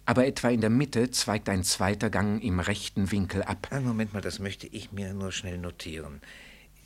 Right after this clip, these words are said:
Speaker 2: Im rechten Winkel ab. Bitte fahren Sie fort.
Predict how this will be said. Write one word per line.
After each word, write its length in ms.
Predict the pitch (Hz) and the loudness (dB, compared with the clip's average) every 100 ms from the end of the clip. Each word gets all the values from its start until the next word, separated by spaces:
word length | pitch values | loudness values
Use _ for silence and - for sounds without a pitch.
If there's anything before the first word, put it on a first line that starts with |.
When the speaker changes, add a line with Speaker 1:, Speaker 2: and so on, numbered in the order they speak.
| - | -6
Speaker 2:
Im 400 | 123 127 123 117 - - - - - - - - | -2 -2 -2 -6 -14 -20 -20 -20 -20 -20 -18 -8
rechten 580 | 95 120 - - 123 104 | -4 -2 -4 -10 -8 -6
Winkel 520 | 80 104 101 - 78 - | -6 -8 -8 -10 -10 -10
ab. 280 | - - - - - - - - - - - - - - - | -6 -6 -8 -18 -14 -14 -14 -16 -18 -20 -18 -20 -20 -14 -6
Bitte 220 | 160 165 | -2 0
fahren 240 | 156 156 | 0 0
Sie 100 | 147 | -2
fort. 380 | 143 160 131 - | 0 0 0 -10